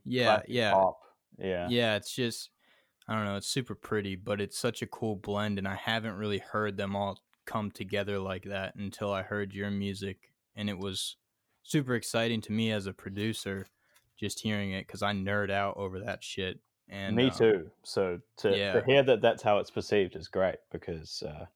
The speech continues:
Speaker 2: I don't know, I, I kinda just, like, make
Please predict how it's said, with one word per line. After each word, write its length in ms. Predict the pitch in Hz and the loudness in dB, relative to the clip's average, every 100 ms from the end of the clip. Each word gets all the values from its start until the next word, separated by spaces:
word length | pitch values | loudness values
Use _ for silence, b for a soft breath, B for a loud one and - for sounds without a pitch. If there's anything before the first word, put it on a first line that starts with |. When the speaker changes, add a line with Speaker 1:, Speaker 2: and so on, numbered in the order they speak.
| _ _ _ _ _ _ _ _ - | _ _ _ _ _ _ _ _ -6
Speaker 2:
I 60 | 92 | -4
don't 100 | 92 | -2
know, 120 | 85 | -2
I, 100 | 82 | 0
I 40 | 104 | 0
kinda 240 | - 98 | 2 2
just, 300 | 85 82 - | 0 -6 -6
like, 160 | 80 73 _ - | -6 -8 _ -6
make 360 | 95 90 82 | -2 -2 -4